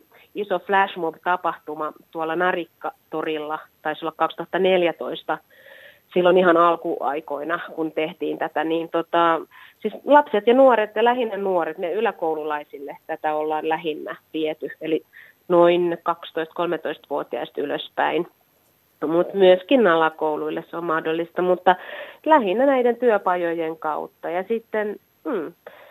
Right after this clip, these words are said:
se, mitä me nyt tehdään, on tää Suomen kulttuurirahaston rahoituksen turvin tekemä kaksivuotinen hanke sitten kaksituhatta seitsemäntoista ja kahdeksantoista, jossa meillä nyt on sitten neljä kuntaa, joihin me viedään nyt tätä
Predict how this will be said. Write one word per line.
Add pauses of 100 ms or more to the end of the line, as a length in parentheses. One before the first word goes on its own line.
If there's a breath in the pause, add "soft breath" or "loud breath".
(260 loud breath)
se,
mitä
me
nyt
tehdään,
on
tää
Suomen
kulttuurirahaston (320)
rahoituksen
turvin (420 soft breath)
tekemä
kaksivuotinen
hanke
sitten
kaksituhatta
seitsemäntoista
ja
kahdeksantoista,
jossa
meillä
nyt
on
sitten
neljä
kuntaa,
joihin
me
viedään
nyt
tätä